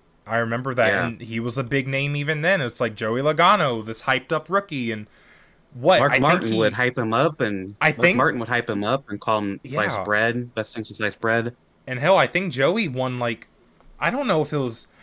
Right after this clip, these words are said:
Speaker 1: no, he didn't win his first race, but he won, like, his third race at Kentucky,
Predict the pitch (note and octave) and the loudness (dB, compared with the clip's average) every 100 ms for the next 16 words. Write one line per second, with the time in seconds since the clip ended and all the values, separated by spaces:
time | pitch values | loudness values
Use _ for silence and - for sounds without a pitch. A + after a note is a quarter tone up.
0 | - G#3 G#3 F3+ A3 B3 D#3+ C3+ E3+ F#3+ | -6 4 6 6 4 2 0 -2 2 2
1 | E3 C#3 - B2 A2+ - A#2+ A2+ C3+ B2 | 0 -2 -4 -4 -4 -4 -4 -4 -6 -8
2 | C3 D3 G3+ E3+ - A#2+ - A#2+ C3+ C#3 | -4 -2 -2 -2 -4 -6 -8 -6 -6 -4
3 | G#2+ G#2 - G#2 - _ _ - G2 - | -6 -6 -6 -8 -8 _ _ -20 -10 -6
4 | A#2 F#2+ E2 | -6 -8 -20